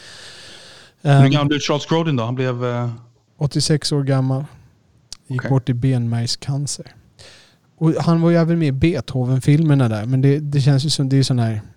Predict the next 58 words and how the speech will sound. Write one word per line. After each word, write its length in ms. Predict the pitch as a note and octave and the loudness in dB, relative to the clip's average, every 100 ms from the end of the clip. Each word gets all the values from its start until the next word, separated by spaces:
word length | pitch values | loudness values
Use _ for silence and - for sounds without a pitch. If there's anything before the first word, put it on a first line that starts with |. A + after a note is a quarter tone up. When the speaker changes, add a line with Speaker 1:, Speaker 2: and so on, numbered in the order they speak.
| - | -4
Speaker 2:
utfyllnadsroller. 920 | C#3 - C3+ B2+ A#2 A#2+ A#2+ A#2+ A2+ | -4 0 0 2 0 2 2 2 0
Det 80 | A#2 B2 | -2 -4
är, 40 | B2+ | -4
det 120 | C3+ | -2
är 40 | |
ingenting 280 | A#2+ A#2+ B2+ | 0 0 0
man 120 | A#2+ | 0
lämnar. 260 | A#2+ A#2 B2 | 0 -2 -4
Vad 500 | E3+ D3+ D3+ F3 F#3+ | -6 -4 2 4 4
är 100 | F3 | 2
det 120 | E3+ | 0
som 200 | E3+ D#3+ | -2 0
gör 100 | D#3 | 2
honom 220 | D#3 D#3 D3+ | 2 2 0
så 120 | D3+ | -2
stor? 260 | - A3+ | -2 0
För 100 | C3+ | 2
jag 120 | D3+ D#3+ | 4 4
misstänker 300 | E3 E3 D#3+ | 2 2 2
att 80 | |
du 60 | D3+ | 4
också 240 | D#3+ - F#3 | 2 4 4
har 80 | D#3+ | 4
f-, 140 | - - D3+ | 0 -6 2
hört 240 | C3 B2 | 4 4
det 60 | C3 | 2
liksom 640 | B2 B2 B2 B2 C#3 D3+ D#3+ A3+ G3+ D3 | -2 -2 -2 -2 -6 -8 -12 -16 -10 2
på 80 | |
Djungeltrum 360 | C#3 B2 - B2+ | 4 4 2 0
att 100 | B2 | 2
han 80 | C3 | 2
Speaker 1:
Ja, 40 | B2 | 2
Speaker 2:
är 40 | |
Speaker 1:
det, 80 | E2 | 0
Speaker 2:
stor. 100 | E2+ | 2
Speaker 1:
det 200 | C#3+ C#3 | 4 4
är 80 | G3 | 2
ver-, 200 | G3 - | 0 0
det 60 | |
är 40 | F3+ | 0
verkligen 280 | F#3+ F3+ D#3 | 0 0 0
så 80 | |
här 80 | C#3+ | 2
namn 480 | C3 D3 D#3 D3 B2 | 2 2 0 2 2
som 500 | - A#2+ A#2 A#2 - - _ | -2 -2 -2 -2 -4 -12 _
man 420 | C3+ A2+ A2+ A2 - - _ _ _ - | -4 -2 -2 -4 -8 -16 _ _ _ -12
känner 360 | - - A#2+ A#2 | -8 -2 0 0
igen. 300 | B2 A#2 A#2 | 0 0 0
Jag 100 | A#2 | 0
vet 160 | B2+ | 0
inte 200 | C3+ A2 | -2 -2
vad 100 | B2+ | -2
jag 60 | B2+ | -2
har 60 | |
sett 360 | A#2+ - D3+ - | -4 -4 -6 -6
honom 200 | - A#2 | -6 -6
i 120 | B2+ | -6
bara. 300 | A#2 B2 A#2 | -6 -6 -6